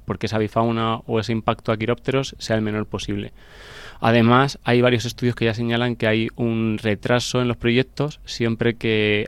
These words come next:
acaba habiendo alguna afección a avifauna. Entonces, son los propios promotores los que están interesados desde el primer momento en que esa afección esté integrada desde el paso uno,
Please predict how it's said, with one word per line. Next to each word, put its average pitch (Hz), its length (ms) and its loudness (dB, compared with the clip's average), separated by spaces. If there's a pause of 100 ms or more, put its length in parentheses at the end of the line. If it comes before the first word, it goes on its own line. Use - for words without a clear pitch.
acaba 120 260 4
habiendo 120 280 2
alguna 113 220 2
afección 117 600 -4
a 98 380 0
avifauna. 101 520 0
Entonces, 104 540 -6
son 113 440 -2
los 110 100 -4
propios 117 340 -2
promotores 120 420 -2
los 120 100 -6
que - 80 -10
están 110 340 -4 (360)
interesados 113 540 2
desde 107 80 -2
el 101 60 -6
primer 107 200 -4
momento 117 540 -2 (580)
en 107 140 -6
que 110 80 -2
esa 110 100 -6
afección 107 380 -4
esté 110 160 -4
integrada 110 520 0 (180)
desde 104 200 0
el 98 60 -2
paso 104 260 -2
uno, 104 220 -4